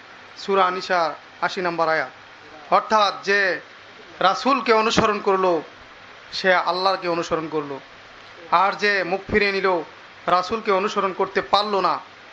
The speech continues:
মুখ ফিরিয়ে নিল, এই জন্য আল্লাহ রাসূলকে বলে দিলেন, "দেখো, কে মুখ ফিরিয়ে নিল আর কে ফিরে গেল, তা দেখা আপনার কোনো প্রয়োজন নাই, আপনি আপনার কাজ চালিয়ে যান। আপনাকে তো আমি আর দারগা করে পাঠাই নাই, আর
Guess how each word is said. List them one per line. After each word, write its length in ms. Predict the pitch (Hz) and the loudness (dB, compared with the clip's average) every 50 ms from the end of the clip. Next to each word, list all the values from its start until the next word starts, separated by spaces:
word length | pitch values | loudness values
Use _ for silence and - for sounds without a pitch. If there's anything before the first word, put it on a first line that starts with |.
| - - - - - - - - - - - - - | -20 -20 -20 -20 -20 -20 -20 -20 -20 -20 -20 -10 -4
মুখ 240 | 175 196 202 - - | -2 -2 0 2 2
ফিরিয়ে 180 | 214 214 214 208 | 2 2 2 0
নিল, 320 | 202 196 185 185 165 143 - - - - - - - | -2 -2 -2 -2 -2 -2 -6 -12 -20 -20 -10 -4 -4
এই 80 | 185 | -2
জন্য 240 | 185 214 220 214 208 | 0 0 0 0 0
আল্লাহ 360 | 208 196 190 190 190 190 185 | 0 0 0 0 -2 0 0
রাসূলকে 400 | 175 180 175 - 202 190 196 185 170 156 | 0 -2 -4 -6 -6 -6 -4 -6 -4 -4
বলে 180 | 156 190 190 190 | -4 -4 -2 -2
দিলেন, 300 | 180 180 185 175 165 143 - - - - - - - - | -2 0 0 0 -2 -4 -10 -16 -20 -20 -20 -12 -4 -2
"দেখো, 340 | 190 190 - 226 226 202 202 - | 0 0 2 2 2 0 0 0
কে 160 | 220 214 208 | -2 -2 -2
মুখ 200 | 196 208 220 220 - | 0 -2 -4 -4 -4
ফিরিয়ে 240 | - 220 220 226 220 | -2 0 0 0 0
নিল 320 | 214 214 214 247 247 202 143 - - - - - - - - - - | 0 2 2 2 2 2 -2 -6 -12 -20 -20 -20 -20 -20 -8 -2 0
আর 160 | 170 185 185 | 0 0 0
কে 180 | - 214 196 | 0 -2 -2
ফিরে 300 | 190 - - 208 214 214 | -2 -2 0 0 0 0
গেল, 260 | 196 202 190 190 175 143 - - - - - - - | 0 0 0 0 0 -2 -4 -8 -18 -20 -8 -2 0
তা 140 | 190 185 180 | 0 2 2
দেখা 280 | 196 185 190 190 180 | 0 -2 -2 0 -2
আপনার 320 | 170 180 175 - - 226 220 | -2 -2 -4 -2 -2 -2 -2
কোনো 220 | 226 190 185 175 | -2 -2 -4 -2
প্রয়োজন 320 | 175 185 185 - 175 170 | 0 0 -2 0 -2 -4
নাই, 240 | 165 160 160 156 135 127 - - - - - - - - - - | -4 -2 -2 -2 -4 -6 -12 -20 -20 -20 -20 -20 -20 -10 -2 0
আপনি 280 | 170 196 220 220 240 226 | 0 0 0 0 0 0
আপনার 300 | 202 196 196 190 165 170 | 0 -2 -2 -6 -6 -4
কাজ 420 | - 175 160 156 151 - - - | -2 0 0 0 -2 -6 -8 -4
চালিয়ে 260 | 180 175 180 175 165 | -4 -2 -2 -2 -2
যান। 200 | 151 151 135 131 - - - - - - | -2 -2 -4 -4 -8 -18 -20 -8 -4 -2
আপনাকে 380 | 170 - - 196 196 190 202 | -2 0 0 0 -2 0 -2
তো 140 | 196 - 220 | -2 0 2
আমি 220 | 214 196 202 208 214 | 2 2 0 0 0
আর 120 | 208 202 - | 0 0 0
দারগা 240 | 196 196 202 208 208 | 0 0 2 0 0
করে 240 | 196 190 202 208 214 | 0 0 0 0 0
পাঠাই 300 | 208 220 202 208 220 226 | 0 0 0 0 0 0
নাই, 240 | 233 254 269 - - - - - - - - - | 0 -2 -2 -4 -6 -14 -20 -20 -20 -14 -6 -2
আর 120 | 175 175 | 0 0